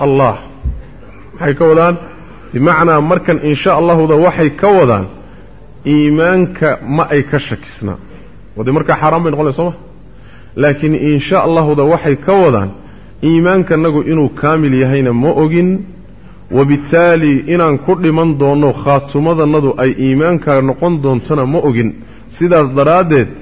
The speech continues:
bay in shaa Allahuda ugu xidhayaan. Ah, mush-, innaa in shaa, innaa mu'minuuna in shaa Allah. Sheekhu wuu inoo fasiro, wuxuu yidhi, "Ey," tafsiirkeedu wax weeye, oy ka wadaan, "minal mu'miniina baan ka mid nahay," wey.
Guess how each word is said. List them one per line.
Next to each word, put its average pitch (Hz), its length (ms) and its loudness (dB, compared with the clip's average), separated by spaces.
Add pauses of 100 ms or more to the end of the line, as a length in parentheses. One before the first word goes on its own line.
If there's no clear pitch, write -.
(200)
bay 131 280 0
in 131 160 0
shaa 151 280 -2
Allahuda 123 320 -2
ugu 107 180 -4
xidhayaan. - 360 -14 (640)
Ah, 92 220 -12 (500)
mush-, 104 260 -6
innaa 139 280 2
in 123 140 -2
shaa, 139 280 -4
innaa 139 260 0
mu'minuuna 131 640 0 (360)
in 131 160 2
shaa 107 280 -6
Allah. 95 240 -4 (500)
Sheekhu 208 300 0
wuu 190 120 4
inoo 208 160 4
fasiro, 202 340 2
wuxuu 196 200 0
yidhi, 180 200 0
"Ey," 214 140 4 (600)
tafsiirkeedu 196 580 0
wax 220 120 2
weeye, 185 180 4
oy 180 180 2
ka 220 160 0
wadaan, 135 320 4 (360)
"minal 196 400 2
mu'miniina 196 640 2
baan 170 160 0
ka 180 120 -2
mid 160 140 0
nahay," 139 200 2
wey. 107 140 -4